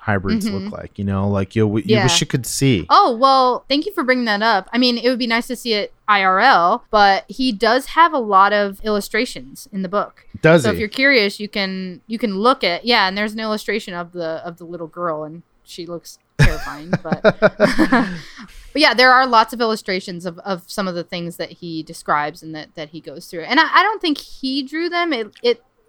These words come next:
Speaker 2: I don't know, they're all labeled as, like, figures. So, like, figure nineteen, Jim experiences m-, meeting his daughter on a screen, like, that
Speaker 1: That's
Speaker 2: kind of
Speaker 1: cool.
Speaker 2: stuff. So,
Speaker 1: I didn't, I didn't
Speaker 2: um,
Speaker 1: remember that there were f-,
Speaker 2: Yeah.
Speaker 1: there, there were pictures. I, I wanna take a look at 'em.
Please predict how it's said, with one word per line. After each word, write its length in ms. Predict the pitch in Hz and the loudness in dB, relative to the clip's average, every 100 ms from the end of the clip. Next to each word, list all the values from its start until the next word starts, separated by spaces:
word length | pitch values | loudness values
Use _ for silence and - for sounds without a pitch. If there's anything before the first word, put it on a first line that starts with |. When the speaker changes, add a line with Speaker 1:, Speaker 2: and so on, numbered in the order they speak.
| - - | -20 -2
Speaker 2:
I 60 | 262 | 2
don't 120 | 269 | 4
know, 100 | 254 | 2
they're 160 | 226 240 | 4 4
all 120 | 269 | 4
labeled 320 | 220 220 214 | 2 0 0
as, 120 | 196 | -2
like, 120 | 180 175 | -6 -8
figures. 640 | - 180 180 208 233 240 | -4 -4 -2 -2 -2 -4
So, 160 | - 185 | -4 -2
like, 200 | 180 - | -2 -4
figure 380 | 320 294 330 | -8 -4 -4
nineteen, 920 | 294 302 302 - 349 262 180 165 160 160 | 0 -2 -2 -6 -4 -4 -4 -8 -12 -8
Jim 300 | 208 240 233 | -6 -4 -4
experiences 1200 | 214 - 240 247 240 233 254 240 220 226 - _ _ _ _ - | -8 -10 -6 -4 -4 -6 -8 -8 -12 -18 -20 _ _ _ _ -14
m-, 260 | 226 226 226 | -10 -6 -4
meeting 320 | 247 247 240 | -2 -2 -2
his 160 | 247 | -2
daughter 340 | 214 226 240 233 | 0 2 2 0
on 120 | 220 | -4
a 40 | |
screen, 420 | 233 - 240 170 165 | -8 -10 -10 -10 -8
like, 120 | 165 | -2
that 120 | 127 | -2
Speaker 1:
That's 120 | 151 | -2
Speaker 2:
kind 80 | - | -4
of 40 | |
Speaker 1:
cool. 320 | 135 139 110 98 | 0 2 2 0
Speaker 2:
stuff. 160 | - | -4
So, 40 | 123 | 0
Speaker 1:
I 40 | |
didn't, 240 | 123 131 120 | 0 0 0
I 140 | 120 | 0
didn't 200 | 123 123 | 0 0
Speaker 2:
um, 140 | 113 110 | -2 0
Speaker 1:
remember 360 | 113 123 113 | -2 0 -2
that 180 | 101 95 | -2 -4
there 140 | 104 | -2
were 140 | 101 95 | -2 -4
f-, 100 | - | -6
Speaker 2:
Yeah. 180 | 214 101 | -4 0
Speaker 1:
there, 200 | 104 92 | 0 -2
there 180 | 107 | -4
were 100 | 101 | -4
pictures. 600 | 90 113 - 98 90 85 | -4 -6 -6 -10 -10 -10
I, 180 | 95 95 95 | -10 -10 -10
I 80 | 95 | -10
wanna 260 | 98 95 92 | -6 -6 -8
take 200 | - 95 | -10 -6
a 40 | |
look 180 | 101 98 | -6 -4
at 160 | 92 | -6
'em. 80 | 92 | -6